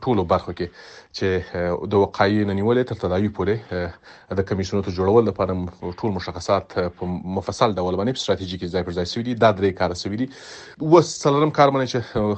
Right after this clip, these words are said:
ملګري اختر یي، هغه ډیټا کلیکشن دی. په ټول افغانستان کې هغه کسان چې هغه، اه، د غربت تر کچې، اه، خو ټیټ ژوند خو ډېر افغانان کوي، اما د قرنطینو له کبله یوه ګوله ډوډۍ نه لري، اه، بېوزله،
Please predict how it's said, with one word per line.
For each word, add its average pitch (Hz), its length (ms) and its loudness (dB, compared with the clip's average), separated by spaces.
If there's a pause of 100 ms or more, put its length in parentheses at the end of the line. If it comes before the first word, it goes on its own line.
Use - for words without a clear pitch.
(160)
ملګري 120 280 6 (120)
اختر 151 220 6
یي، 120 140 0 (420)
هغه 117 180 8
ډیټا 113 340 2
کلیکشن 143 440 2
دی. 120 140 2 (380)
په 120 80 -2
ټول 165 240 4
افغانستان 117 600 2
کې 123 100 -2 (200)
هغه 127 200 2
کسان 92 480 -2 (440)
چې - 160 -6 (280)
هغه، 98 360 2 (120)
اه، 85 420 -6
د 87 180 -8
غربت 104 280 4
تر 107 80 -4
کچې، 113 520 0
اه، 95 160 2
خو - 120 -10
ټیټ 107 200 -6
ژوند 110 180 0
خو 117 100 -4
ډېر 120 200 4
افغانان 131 320 4
کوي، 135 280 0
اما 107 260 4 (340)
د 117 100 -4
قرنطینو 110 340 4
له 104 40 2
کبله 107 240 4
یوه 101 120 6
ګوله 98 180 4
ډوډۍ 110 180 4
نه 123 160 0
لري، 123 220 -2
اه، 95 640 0 (140)
بېوزله، 113 560 6